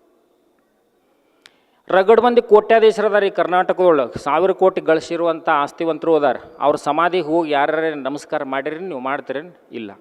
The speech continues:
ಗದಗಿಗೆ ಹೋದ್ರಂದ್ರೆ ಶಿವಾನಂದ ಅಪ್ಪಗಳ ಗದ್ದಿಗೆಗೆ, ಹುಬ್ಬಳ್ಳಿಗೆ ಹೋದ್ರಂದ್ರೆ ಶಂಕರಯ್ಯ ಅಪ್ಪಗಳ ಗದ್ದಿಗೆ, ಸಿದ್ಧಾರೂಢರ ಗದ್ದಿಗೆ ಹೋಗ್ತೀರಿ. ವಿಜಾಪುರಕ್ಕೆ ಹೋದ್ರಂದ್ರೆ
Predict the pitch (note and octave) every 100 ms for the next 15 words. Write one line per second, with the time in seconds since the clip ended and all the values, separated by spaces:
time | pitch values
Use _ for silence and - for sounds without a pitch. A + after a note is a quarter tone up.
0 | _ _ _ _ _ _ - C#3 E3+ F3
1 | E3 D#3 D3+ C#3+ C3+ C3 - C3+ D3+ D#3
2 | D3 C3+ C#3+ C#3 C3+ C#3 C#3 B2+ B2 C#3
3 | C#3 E3+ F3 E3 D3+ C#3+ C#3 C3 C3 A#2+
4 | G#2 - _ _ _ _ _ - C3+ E3
5 | F3 E3 D#3+ D#3+ D3 C#3+ C#3+ B2+ B2+ A#2
6 | A2+ - B2 A#2 D3+ E3 E3 D3+ C#3 C3+
7 | C3 A#2+ A#2 B2+ A#2 A2 A#2+ C3+ D#3+ E3
8 | - D3 C#3 C3 B2+ B2 A2+ G2+